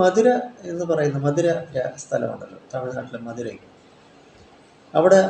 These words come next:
ജനിച്ചു വളർന്ന ആള്. പക്ഷേ നമ്മളിവിടെ കേരളത്തിൽ അടുത്തൊരു സ്ഥലത്ത് ചില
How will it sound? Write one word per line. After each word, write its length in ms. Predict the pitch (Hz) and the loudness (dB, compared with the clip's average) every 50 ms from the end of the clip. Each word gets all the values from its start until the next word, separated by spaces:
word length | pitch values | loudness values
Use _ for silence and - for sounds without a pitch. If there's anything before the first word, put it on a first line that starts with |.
| - 160 151 | -2 -2 -2
ജനിച്ചു 260 | 160 156 156 - 165 | -2 -2 -2 -2 0
വളർന്ന 220 | 151 147 143 139 135 127 | 0 0 0 0 0 0
ആള്. 120 | 123 - - 220 | -2 -2 -4 -4
പക്ഷേ 180 | 202 - - 220 208 | -6 -6 -4 -4 -2
നമ്മളിവിടെ 360 | 202 208 214 208 208 214 214 220 - - - - - - - - - - - - - - - - - - | -2 -2 -2 0 0 0 -2 -2 -6 -12 -16 -20 -20 -20 -20 -20 -20 -20 -20 -20 -20 -20 -20 -10 2 4
കേരളത്തിൽ 400 | 190 190 190 196 190 202 226 247 247 - - - - - | 6 6 6 4 2 0 -2 -4 -6 -8 -14 -16 -6 -2
അടുത്തൊരു 340 | 190 190 190 196 190 185 185 - | -2 0 2 2 0 0 2 0
സ്ഥലത്ത് 360 | 185 165 165 165 - 233 277 - - - - _ - _ _ _ _ _ _ - | 0 0 0 -2 -4 -6 -8 -8 -10 -16 -20 _ -20 _ _ _ _ _ _ -4
ചില 120 | - 190 | -2 -2